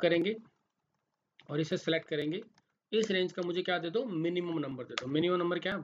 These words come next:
वन ज़ीरो एट ज़ीरो। Next is median, तो टैप करते हैं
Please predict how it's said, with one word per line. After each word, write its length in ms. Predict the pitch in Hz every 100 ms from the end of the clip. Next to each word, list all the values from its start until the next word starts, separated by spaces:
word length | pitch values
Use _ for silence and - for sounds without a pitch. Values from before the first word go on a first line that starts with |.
| 151
वन 120 | 160
ज़ीरो 300 | 151 190 302 _ 147
एट 160 | 127
ज़ीरो। 240 | 113 110 - _ _ - _ 139 196
Next 220 | 202 226
is 100 | 214 156
median, 280 | 135 123 110 _ _ _ _ _ _ _
तो 140 | 139 -
टैप 220 | 156 160
करते 240 | 170 156 180
हैं 220 | 202